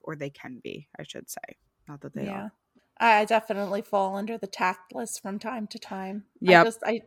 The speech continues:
Speaker 2: I do not have a filter a lot of the <laughs> time.
Speaker 1: Yeah.
Speaker 2: I say things and I'm like, "Oh, shit, I should probably remove my foot from my mouth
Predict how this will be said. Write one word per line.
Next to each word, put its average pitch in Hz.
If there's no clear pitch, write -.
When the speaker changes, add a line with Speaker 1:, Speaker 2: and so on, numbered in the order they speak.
Speaker 2:
I 226
do 220
not 208
have 220
a 208
filter 233
a -
lot 226
of 226
the 247
<laughs> -
time. 247
Speaker 1:
Yeah. 151
Speaker 2:
I 349
say 277
things 277
and 262
I'm 233
like, 208
"Oh, 196
shit, -
I 220
should 202
probably 220
remove 190
my 196
foot -
from -
my -
mouth -